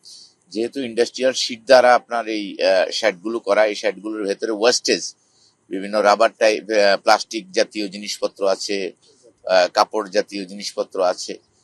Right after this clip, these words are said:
এই জিনিসগুলো ওয়েস্টেজ গোডাউন মূলত। এই দুইটা গোডাউনে এখনো ইন্ডাস্ট্রিয়াল শেডের চাপার নিচে আগুনগুলো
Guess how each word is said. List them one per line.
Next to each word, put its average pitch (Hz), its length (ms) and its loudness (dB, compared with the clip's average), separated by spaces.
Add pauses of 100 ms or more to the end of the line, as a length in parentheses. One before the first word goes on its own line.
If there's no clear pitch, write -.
(200)
এই 110 160 -4
জিনিসগুলো 113 540 -10
ওয়েস্টেজ 123 380 -2
গোডাউন 95 340 -2
মূলত। 87 360 -20 (880)
এই - 100 -10
দুইটা 113 240 -4
গোডাউনে 113 540 -2 (680)
এখনো 101 440 -8
ইন্ডাস্ট্রিয়াল 101 520 -6
শেডের - 280 -12 (280)
চাপার 131 500 6
নিচে 123 420 0
আগুনগুলো 110 680 -2